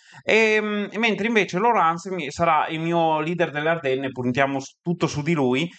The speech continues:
eh, credo sia anche l'unico col picco di forma alla Liegi, ho sbagliato, ho premuto per sbaglio su Liegi, sì, comunque l'unico col picco di forma, puntiamo, facciamo un all-in per le Ardenne su Laurens,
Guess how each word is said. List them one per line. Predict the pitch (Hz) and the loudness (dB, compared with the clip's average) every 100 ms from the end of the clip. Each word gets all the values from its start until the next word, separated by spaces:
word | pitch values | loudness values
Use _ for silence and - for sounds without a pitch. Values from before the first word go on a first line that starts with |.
| - _ | -20 _
eh, | 123 | 0
credo | 120 143 139 | 0 0 0
sia | 135 147 | 0 2
anche | 147 151 147 | 2 0 -2
l'unico | 147 165 147 135 | 0 0 0 0
col | 135 | -2
picco | 139 - | -2 -2
di | 143 | -2
forma | 135 147 139 | 0 0 2
alla | 135 | 2
Liegi, | 151 127 123 120 131 170 - - - _ _ _ _ _ _ _ | 0 0 0 0 -2 -2 -4 -12 -18 _ _ _ _ _ _ _
ho | - | -2
sbagliato, | 104 113 107 95 151 180 - _ _ _ | 2 2 2 0 -2 -4 -8 _ _ _
ho | 107 | 0
premuto | 110 107 110 110 | 2 0 0 -2
per | 107 | 0
sbaglio | 113 110 | 0 0
su | 110 143 | -2 -2
Liegi, | 123 120 123 | 0 -2 -6
sì, | 127 | -6
comunque | - 139 143 135 | -4 -2 0 0
l'unico | 143 147 127 | 0 -4 -4
col | 131 | -4
picco | 131 135 156 | -4 -6 -6
di | 165 | -2
forma, | 139 127 127 | 0 0 -4
puntiamo, | 127 160 160 175 175 175 | -4 -6 0 2 2 -2
facciamo | 170 160 185 | -6 -2 0
un | 180 180 | 2 2
all-in | 175 180 196 190 180 | 0 0 0 0 0
per | 151 | 0
le | 151 | 0
Ardenne | 147 160 170 165 | 0 -2 0 -2
su | - 131 | -4 0
Laurens, | 135 113 110 123 | 0 0 -4 -2